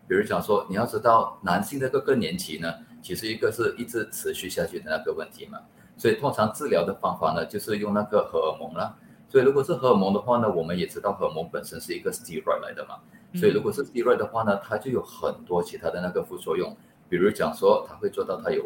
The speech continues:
Speaker 1: 胃病啦，然后你要知道这个男性的荷尔蒙，如果是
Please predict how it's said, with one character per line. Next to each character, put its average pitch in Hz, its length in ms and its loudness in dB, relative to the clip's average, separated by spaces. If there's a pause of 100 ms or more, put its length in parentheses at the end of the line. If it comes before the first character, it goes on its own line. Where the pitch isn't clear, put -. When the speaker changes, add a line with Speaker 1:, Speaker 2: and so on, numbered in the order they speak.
(100)
Speaker 1:
胃 90 160 -4
病 110 240 -6
啦， 107 280 2 (280)
然 - 120 -8
后 95 300 6
你 98 80 -2
要 98 100 -2
知 123 140 -8
道 120 220 4
这 135 100 -8
个 135 80 -2
男 90 180 0
性 90 160 -8
的 104 160 0
荷 71 140 0
尔 73 80 -10
蒙， 78 180 -8
如 92 80 -4
果 85 160 -6
是 113 140 -6